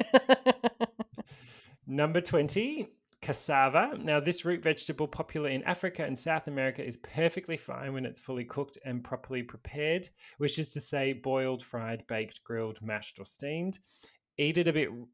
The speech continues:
Speaker 2: bit of it raw, though, and you'll get a hefty dosage of linamarin, li-,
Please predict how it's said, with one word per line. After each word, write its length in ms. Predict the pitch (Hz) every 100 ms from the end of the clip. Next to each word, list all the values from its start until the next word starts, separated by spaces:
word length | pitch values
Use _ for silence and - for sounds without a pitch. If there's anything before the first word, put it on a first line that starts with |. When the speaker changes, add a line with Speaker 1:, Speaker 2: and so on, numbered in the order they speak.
| -
Speaker 2:
bit 140 | 151
of 80 | 139
it 120 | 139
raw, 320 | 131 151 160
though, 280 | 143 131 127
and 240 | 127 123 127
you'll 160 | 127
get 240 | 123 135 -
a 40 |
hefty 480 | - - 131 - 151
dosage 540 | 131 127 117 131 123
of 200 | - 123
linamarin, 920 | 117 117 123 123 123 123 120 110 107 117 -
li-, 240 | 113 127